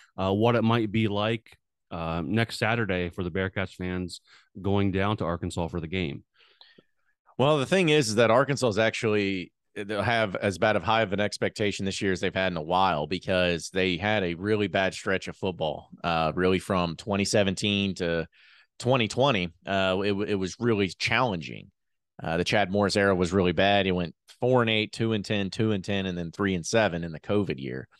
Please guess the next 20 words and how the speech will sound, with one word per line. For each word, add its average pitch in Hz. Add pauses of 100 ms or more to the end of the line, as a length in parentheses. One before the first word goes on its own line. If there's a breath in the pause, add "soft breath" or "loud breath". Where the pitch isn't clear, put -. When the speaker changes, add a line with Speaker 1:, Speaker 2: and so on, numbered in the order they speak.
(300 loud breath)
Speaker 2:
So 92 (140)
they 98
went 156
a 139
long 120
time 120
without 104
having 98
a 90
winning 90
season, 90 (500)
where 104 (240)
they 120 (120)
were 135
able 123
to 113
have 110
success 151
pretty 160
much 127